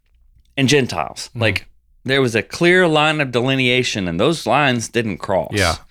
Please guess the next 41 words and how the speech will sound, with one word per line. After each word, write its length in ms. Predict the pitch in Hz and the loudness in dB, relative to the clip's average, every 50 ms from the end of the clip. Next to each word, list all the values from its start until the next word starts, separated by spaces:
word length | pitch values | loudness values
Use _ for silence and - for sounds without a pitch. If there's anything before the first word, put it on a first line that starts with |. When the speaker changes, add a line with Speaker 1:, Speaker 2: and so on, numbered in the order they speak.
| - - - - - _ _ | -20 -20 -20 -20 -20 _ _
Speaker 1:
And 240 | 120 117 117 120 117 | -2 0 0 0 0
so 720 | - - - 131 123 123 120 120 117 117 117 113 113 113 - _ - - _ _ | 0 0 4 4 4 6 6 4 4 4 2 2 0 -4 -6 _ -20 -20 _ _
when 220 | - 123 123 123 131 | -4 0 2 2 2
you 100 | 147 156 | 2 2
see 260 | 147 - 156 147 139 | 2 2 2 2 2
Jesus 480 | 123 120 135 143 147 147 143 135 123 - | 2 2 2 2 2 2 2 0 0 0
start 540 | - - - 139 131 131 123 - - - _ _ _ _ _ | -4 -2 0 2 2 2 2 0 -2 -8 _ _ _ _ _
ripping 760 | 110 107 127 139 131 - 135 123 120 117 110 107 98 95 92 - | -4 -2 -2 -2 0 0 -2 0 0 0 0 0 -2 -4 -4 -2
around 420 | - 107 110 120 123 123 123 120 117 | -2 0 2 2 2 2 0 -2 -2
the 80 | 107 | -4
borders 420 | 101 117 117 123 123 120 117 113 113 | 0 0 2 2 2 2 0 -4 -4
of 60 | 104 | -4
those 400 | 110 107 101 98 101 - - - | -2 0 0 -2 -4 -8 -10 -6
lines, 420 | 90 90 117 117 123 123 123 - - | -4 0 0 2 2 2 0 -2 -2
you 100 | 131 127 | 0 2
know, 340 | 113 101 95 90 87 98 - _ _ - | 2 2 2 2 0 -2 -6 _ _ -4
and, 260 | 117 110 98 95 - - | -2 0 0 -2 -2 -2
and 300 | 107 101 98 95 - - _ _ _ _ _ _ _ | -2 -2 -2 -4 -8 -16 _ _ _ _ _ _ _
the, 220 | 120 117 113 98 - | -6 -2 -2 -2 0
the 140 | - 110 104 | 0 0 2
Speaker 2:
Yeah, 60 | - | 4
that's 140 | 113 120 127 | 2 2 2
Speaker 1:
lines 100 | 131 127 | 0 0
Speaker 2:
right. 120 | 123 107 - | -2 -2 -4
Speaker 1:
begin 280 | 113 113 120 117 104 | -4 -4 -4 -2 -2
to, 180 | 98 90 85 - - - | -4 -4 -6 -10 -10 -8
to 80 | 117 95 | -8 -4
blur 340 | 82 101 107 123 165 196 170 | -2 0 0 2 2 2 0
a 80 | 113 | 0
little 240 | 98 101 98 95 95 | 2 2 2 0 0
bit, 400 | 92 98 95 95 95 95 - - - - - - - - - _ _ _ _ _ | 2 2 4 4 4 2 -2 -6 -16 -20 -20 -20 -20 -20 -20 _ _ _ _ _
you 720 | - 123 123 123 123 123 123 123 117 117 117 107 98 67 | -8 -2 2 4 4 6 6 6 6 6 4 2 2 0
then 340 | 110 131 139 147 151 139 131 117 | 2 2 2 2 2 0 -2 -4
see 240 | - - 147 135 | 0 2 2 2
Paul 540 | 127 - 135 135 143 165 160 147 135 127 85 | 2 2 2 4 4 6 6 6 4 2 2
even 360 | - 127 131 120 120 110 107 | 0 0 0 0 0 -2 -2
taking 280 | - 139 135 127 135 117 | -2 -2 -2 -2 -2 -2
that 200 | 117 117 104 - | -2 -2 -2 -2
further 300 | - 131 143 156 135 117 | 0 0 2 2 2 2
with, 200 | 107 110 110 - | 2 0 0 0
like, 260 | 113 113 113 - - | 0 0 0 -2 -4